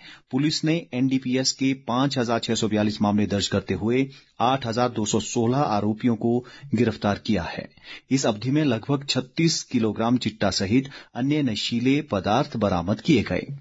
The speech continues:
गौरतलब है कि मुख्यमंत्री सुखविंदर सिंह सुक्खू ने बीते पन्द्रह नवंबर को शिमला में आयोजित महावॉकथॉन में नशीले पदार्थों के खिलाफ मुहिम को एक व्यापक जन आंदोलन में बदलने की घोषणा की थी।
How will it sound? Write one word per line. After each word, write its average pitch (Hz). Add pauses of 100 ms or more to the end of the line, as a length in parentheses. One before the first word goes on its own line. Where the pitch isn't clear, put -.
(280)
गौरतलब 123
है 156
कि 156
मुख्यमंत्री 117
सुखविंदर 113
सिंह 101
सुक्खू 117
ने 123 (320)
बीते 135
पन्द्रह 127
नवंबर 123
को 139
शिमला 123
में 123
आयोजित 107
महावॉकथॉन 113
में 95 (340)
नशीले 143
पदार्थों 107
के 131
खिलाफ 98
मुहिम 110
को 147 (260)
एक 135
व्यापक 107
जन 113
आंदोलन 107
में 120
बदलने 110
की 104 (300)
घोषणा 101 (180)
की 120
थी। -